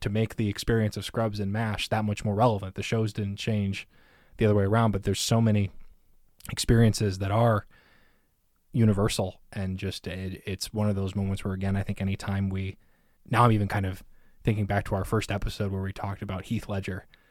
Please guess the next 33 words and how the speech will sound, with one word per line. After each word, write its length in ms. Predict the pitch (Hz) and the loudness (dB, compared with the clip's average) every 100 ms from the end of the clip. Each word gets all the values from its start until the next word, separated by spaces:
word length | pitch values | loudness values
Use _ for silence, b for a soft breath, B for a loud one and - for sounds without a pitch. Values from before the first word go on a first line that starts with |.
| b - | b 2
those 140 | 110 | 2
performances, 800 | - - 113 113 107 - 101 98 | 2 0 4 4 4 2 0 -2
those 240 | 95 92 | -4 -4
episodes, 540 | 101 95 - 101 92 - | -4 -4 -2 -2 -4 -6
those 180 | 101 98 | -6 -2
movies, 280 | 101 104 | -2 -2
those 120 | - - | -4 -6
T 160 | 113 | -4
V 120 | 101 | -4
shows 300 | 98 104 95 95 | -4 -4 -6 -8
that 120 | 92 | -10
really 600 | 98 101 113 117 110 101 | -4 2 4 4 2 0
stick 340 | - 117 101 | -2 -4 -4
with 200 | 101 92 | -6 -6
you 220 | 104 95 90 b b b b | -6 -8 -10 b b b b
are 100 | - | -6
when 200 | 98 98 | -2 -2
you, 160 | 98 107 - | -2 -4 -4
clearly 300 | 123 107 95 | -2 0 0
someone 400 | - 98 95 101 _ | 0 -2 -4 -10 _
tapped 360 | - 127 110 - | 2 4 2 -2
into 180 | 95 - | -10 -12
something, 520 | - - - 90 120 _ _ _ _ - | -14 -16 -16 -18 -18 _ _ _ _ -12
and 160 | 98 95 | -10 -4
tapped 280 | 104 95 | -4 -4
into 180 | 101 98 | -6 -8
something 420 | - 98 - 95 | -8 -8 -8 -8
that 140 | 95 95 | -8 -10
is 220 | 95 - _ _ _ _ - | -12 -16 _ _ _ _ -8
deeply 320 | 110 104 101 | -4 -4 -4
human, 380 | 98 95 95 92 | -6 -8 -8 -10
deeply 300 | - 95 95 | -10 -8 -8
personal, 560 | - 98 - 95 92 | -4 -4 -6 -12 -14